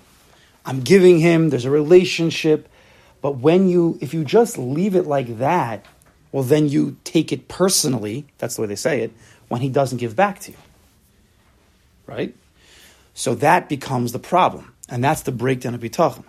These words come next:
When we're dealing with other people, we should take it very personally. And we should love them and help them and be very emotional with them.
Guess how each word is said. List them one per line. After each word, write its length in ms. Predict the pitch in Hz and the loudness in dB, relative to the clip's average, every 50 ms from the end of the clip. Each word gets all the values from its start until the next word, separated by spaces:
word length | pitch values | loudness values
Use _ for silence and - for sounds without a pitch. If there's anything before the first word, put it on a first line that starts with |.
| - | -8
When 240 | - 143 160 160 160 | -2 0 2 2 4
we're 140 | 208 294 302 | 4 2 2
dealing 340 | 202 127 156 180 196 190 185 | 2 2 2 4 4 4 4
with 100 | 170 - | 2 0
other 220 | - 147 139 131 | 0 -2 -2 -2
people, 560 | - - 170 175 165 - 254 302 339 359 - - _ _ _ - _ | -2 -4 -4 -4 0 0 0 0 0 -2 -6 -16 _ _ _ -16 _
we 100 | - 170 | -6 -4
should 140 | 165 202 185 | -2 -2 -2
take 160 | - 165 127 | -2 -2 -2
it 60 | 143 | -2
very 200 | 120 131 156 170 | -2 0 -2 -2
personally. 420 | 165 - 113 101 - - 95 90 - _ _ _ _ _ _ _ _ _ _ _ | -2 -6 -10 -12 -12 -14 -14 -18 -20 _ _ _ _ _ _ _ _ _ _ _
And 120 | - 143 | -8 -6
we 60 | 143 127 | -6 -4
should 180 | - - 120 | -4 -4 -4
love 260 | 123 131 139 139 123 | 0 2 2 2 2
them 180 | 120 143 131 135 | 2 0 0 0
and 120 | 139 147 | 0 -2
help 320 | 135 - - 143 147 135 - | -4 -4 -2 -2 -2 0 0
them 140 | 156 143 139 | 0 0 0
and 80 | 135 | 0
be 100 | 131 147 | -2 -2
very 260 | 131 139 180 247 320 | 4 4 6 6 6
emotional 420 | 285 190 147 127 120 - - 120 92 | 4 2 0 -2 -2 -4 -6 -8 -10
with 140 | 90 95 - | -12 -12 -14
them. 180 | - - - | -16 -16 -16